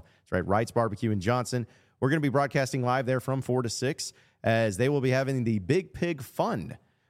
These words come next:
which, of course, is going towards Razorback student athletes in the N I L, and also dealing with the, uh, Razorback offensive linemen specifically. They're gonna be out there in attendance, so we'll be able to hang out with them,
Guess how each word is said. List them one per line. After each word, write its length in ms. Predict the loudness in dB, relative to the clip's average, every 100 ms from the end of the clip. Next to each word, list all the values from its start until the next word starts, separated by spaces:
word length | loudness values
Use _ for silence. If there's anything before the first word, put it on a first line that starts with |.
| _
which, 180 | -2 0
of 80 | 0
course, 240 | 0 0
is 100 | 0
going 280 | 0 0 0
towards 280 | 0 -2 0
Razorback 360 | -2 0 -2
student 240 | -2 -2 0
athletes 340 | 0 -2 -2
in 60 | -2
the 120 | 0
N 80 | 0
I 140 | 0 2
L, 300 | 0 -2 -6 _ _ -2
and 240 | 0 2
also 460 | 0 0 0 0 2
dealing 360 | 0 2 2
with 300 | 2 0 -2 -12 _ _ 0
the, 260 | 2 4
uh, 60 | 4
Razorback 340 | 2 2 0 2
offensive 380 | 0 -2 0
linemen 320 | 0 2 0 -2
specifically. 640 | -6 -4 -4 -4 -8 -6
They're 140 | -4 -2
gonna 140 | 0
be 120 | 2
out 200 | 2 0
there 240 | 0 0 0
in 120 | -2
attendance, 520 | 0 0 0 -2 -6 -12 _ _
so 160 | -6
we'll 80 | -2
be 120 | 0
able 100 | 0
to 80 | 0
hang 180 | -2 -2
out 100 | -2
with 120 | 0
them, 340 | 0 2 0